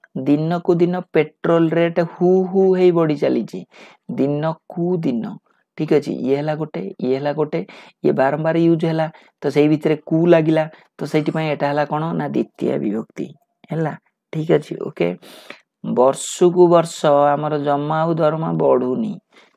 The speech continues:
ଠିକ୍ ଅଛି? କାହିଁକି ନା କରୋନା ଆସୁଛି ତ ଆଉ। ବର୍ଷକୁ ବର୍ଷ,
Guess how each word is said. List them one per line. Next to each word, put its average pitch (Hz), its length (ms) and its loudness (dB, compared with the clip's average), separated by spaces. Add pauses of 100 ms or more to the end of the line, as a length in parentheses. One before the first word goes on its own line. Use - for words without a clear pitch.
(140)
ଠିକ୍ 170 140 -2
ଅଛି? 165 320 -6 (800)
କାହିଁକି 147 320 -6
ନା 165 100 -4
କରୋନା 139 680 2
ଆସୁଛି 147 340 -8
ତ 190 80 -6
ଆଉ। 190 260 -6 (440)
ବର୍ଷକୁ 170 840 4
ବର୍ଷ, 135 260 4